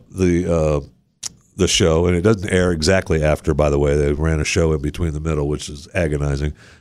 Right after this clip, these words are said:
Uh, Gimple was on, and he is Mister, you know, Walking Dead, and he, uh, it was such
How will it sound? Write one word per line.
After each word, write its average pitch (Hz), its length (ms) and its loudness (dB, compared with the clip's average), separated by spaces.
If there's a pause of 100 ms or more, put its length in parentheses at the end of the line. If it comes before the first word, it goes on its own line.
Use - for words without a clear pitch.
Uh, 92 180 2
Gimple 104 440 0
was 78 160 0
on, 71 280 -2 (280)
and 95 140 0
he 131 200 2
is 92 160 2
Mister, 82 460 0
you 87 80 -2
know, 76 120 0
Walking 80 400 0
Dead, 80 240 2 (280)
and 95 120 0
he, 156 500 2 (220)
uh, 90 400 2
it 101 120 -4
was 87 160 0
such - 720 0